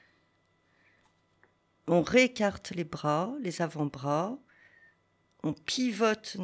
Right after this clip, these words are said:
on fait pivoter notre coude vers l'extér-, nos coudes vers l'extérieur, les avant-bras.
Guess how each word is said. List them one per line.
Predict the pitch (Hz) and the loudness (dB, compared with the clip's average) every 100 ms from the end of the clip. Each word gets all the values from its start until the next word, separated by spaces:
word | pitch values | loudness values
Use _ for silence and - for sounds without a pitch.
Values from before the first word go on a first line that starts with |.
| 170 | -6
on | 151 | -8
fait | - 202 | -6 -8
pivoter | 196 202 196 190 190 | -8 -6 -6 -4 -4
notre | 180 170 - | -4 -4 -10
coude | 170 - 196 190 | -14 -10 -8 -4
vers | 175 165 | -2 -4
l'extér-, | 160 - - 160 151 | -6 -10 -8 -6 -4
nos | 160 | -6
coudes | 160 196 160 | -6 -12 -4
vers | 170 | -4
l'extérieur, | 156 151 - 165 165 175 214 214 | -4 -10 -8 -6 0 2 0 -2
les | 170 165 | -6 -6
avant-bras. | 156 160 156 - 160 220 | -4 -4 -4 -6 -4 -6